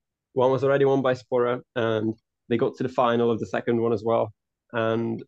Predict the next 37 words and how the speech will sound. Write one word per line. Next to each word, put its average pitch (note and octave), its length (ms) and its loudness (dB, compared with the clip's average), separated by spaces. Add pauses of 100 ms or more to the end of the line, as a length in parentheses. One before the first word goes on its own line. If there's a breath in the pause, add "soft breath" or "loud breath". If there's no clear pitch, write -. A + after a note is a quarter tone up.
they A#2+ 160 -2
faced A#2 340 -4
Jeunesse A#2+ 460 0
there. B2+ 440 0
But C3+ 140 -2
by C#3+ 140 0
that D3 260 0
point, D3 220 2
it D3+ 100 -4
was A#2+ 140 -2
already C3+ 220 2
sure A#2 460 0
that A2+ 160 0
the A#2 100 -8
team B2 220 -4
was A2+ 140 -2
gonna B2 160 -2
split A#2 300 -6
up, A#2 100 0 (120)
and A2+ 300 0 (480)
all B2 200 2
of A2+ 100 0
those A#2 200 0
talented A#2 400 -4
youngsters A2+ 760 0 (360)
who A#2+ 120 -6
had A2+ 180 -4
great A2+ 280 -2
cohesion A#2+ 420 0
between A#2+ 320 0
them A2+ 140 0
as G#2 100 -4
the A2 60 -8
best A2+ 200 -4
academy A#2 300 -2
in A2+ 80 -2
Luxembourg, A#2 500 -2